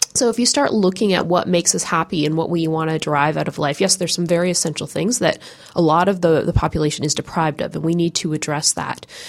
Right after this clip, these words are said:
We also need to look at the other things that contribute to people's happiness, which is a sense of community and a connection with the natural world. And one, I'm just gonna conclude by making one point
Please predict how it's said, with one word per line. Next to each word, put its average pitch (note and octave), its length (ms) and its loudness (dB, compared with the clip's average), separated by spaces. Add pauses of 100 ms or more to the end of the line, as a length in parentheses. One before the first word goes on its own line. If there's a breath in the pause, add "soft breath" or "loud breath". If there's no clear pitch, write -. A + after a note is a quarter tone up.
(200 loud breath)
We A3 80 0
also G#3+ 280 2
need A#3 180 0
to - 80 -2
look F#3 240 0
at F3+ 80 -6
the F3+ 100 0
other F3 160 2
things E3 320 -2
that - 140 -4
contribute D#3+ 500 -2
to - 80 -8
people's D#3+ 280 0
happiness, D3+ 580 -2
which D#3+ 160 -4
is D3+ 100 -2
a D3 60 -4
sense E3 340 -2
of D3 180 -4 (320 loud breath)
community F#3+ 800 0
and D#3 220 0
a D#3+ 40 -2
connection D#3+ 480 -4
with D3+ 160 -4
the D3+ 80 -4
natural D3 420 -2
world. G3+ 500 2 (420 loud breath)
And G3 220 0
one, G#3 260 0
I'm G#3+ 140 2
just D#4 180 0
gonna D#4+ 180 0
conclude A#3 380 -2
by F3 140 2
making E3 320 0
one D3 160 -4
point D3 420 -4